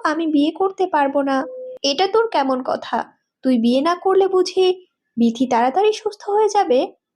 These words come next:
"বিথিকে দেখার যদি এতই ইচ্ছা হয়, ভিডিও কলে দেখে নে, তোর এখন কোথাও বের হওয়া যাবে না। আর হ্যাঁ,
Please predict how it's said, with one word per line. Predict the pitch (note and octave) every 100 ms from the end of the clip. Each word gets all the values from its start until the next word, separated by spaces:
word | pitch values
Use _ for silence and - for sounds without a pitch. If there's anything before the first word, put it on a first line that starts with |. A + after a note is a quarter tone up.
| _ A#3+
"বিথিকে | A#3 A#3 C4+ C4+ C4+
দেখার | A#3+ A#3+ D4 D4+
যদি | D4+ D4+ E4 -
এতই | B3+ C#4+ F#4
ইচ্ছা | A4 A4+ A#4 A4
হয়, | D4 F4
ভিডিও | - F4+ E4+
কলে | E4+ E4 D#4
দেখে | B3+ B3 B3
নে, | A3+ G#3 _ _ -
তোর | C#4+ D4
এখন | A#3+ A#3+ F4 A4
কোথাও | C#4 B3+ G4 G#4+
বের | F4
হওয়া | D4+ D4
যাবে | C4 A#3+ A#3+
না। | A3+ G3 - _ _ -
আর | C4
হ্যাঁ, | C4+ C4+ A3+